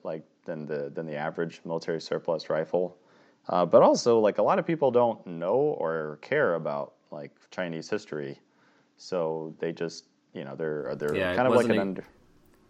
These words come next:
Speaker 2: wasn't really a great time period in the, uh, late nineteenth, twentieth century.
Speaker 1: Yes, yeah. Um, which, like, I've been kinda getting into Chinese history recently, and so I think it's pretty fascinating.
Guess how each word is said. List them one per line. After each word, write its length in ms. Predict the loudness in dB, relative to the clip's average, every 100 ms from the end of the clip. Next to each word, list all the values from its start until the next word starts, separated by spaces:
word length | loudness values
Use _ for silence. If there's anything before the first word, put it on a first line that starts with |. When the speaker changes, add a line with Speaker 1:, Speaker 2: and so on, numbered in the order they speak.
| _ _ -4
Speaker 2:
wasn't 260 | -2 0
really 200 | 2 2
a 40 | 2
great 260 | 2 0
time 300 | 0 -2 -2
period 480 | -4 -4 -2 -2 -4
in 160 | -4 -4
the, 240 | -6 -6
uh, 240 | -6 -6 -8 -14 _
late 340 | -8 -6 -6
nineteenth, 560 | -8 -8 -8 -10 -10 -12
twentieth 360 | -12 -10 -10 -12
century. 500 | -14 -14 -14 -18 -18 _ _ _
Speaker 1:
Yes, 560 | 2 4 2 -2 -12 -6 2
yeah. 320 | 2 2 -6 -8 0
Um, 560 | 4 4 2 -2 -6 0
which, 380 | 2 2 0 4
like, 280 | 6 6
I've 400 | 6 8 8 6
been 220 | 2 0 -2
kinda 340 | -2 0 2
getting 320 | 2 2 2
into 200 | 0 -2
Chinese 440 | -2 -4 -2 -2 -2
history 400 | -2 0 2 2
recently, 640 | 0 -2 -4 0 0 2
and 140 | -2 -2
so 260 | 0 0
I 160 | 0 0
think 180 | -2 -2
it's 140 | -4
pretty 340 | -6 -4 -2
fascinating. 800 | -2 -6 -8 -8 -6 -4 -4 -6